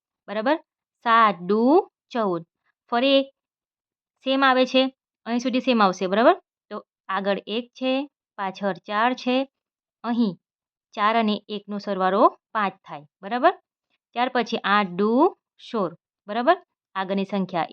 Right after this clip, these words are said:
એક, પાછળની સંખ્યા છ અને છ અને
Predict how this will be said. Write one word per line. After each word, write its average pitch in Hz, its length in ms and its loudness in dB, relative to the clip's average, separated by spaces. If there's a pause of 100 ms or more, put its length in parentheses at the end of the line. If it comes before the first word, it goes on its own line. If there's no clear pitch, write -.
એક, 277 240 4 (380)
પાછળની 190 420 -4
સંખ્યા 180 480 -6
છ - 40 -12 (800)
અને 180 160 -8
છ - 140 -20 (300)
અને 196 160 2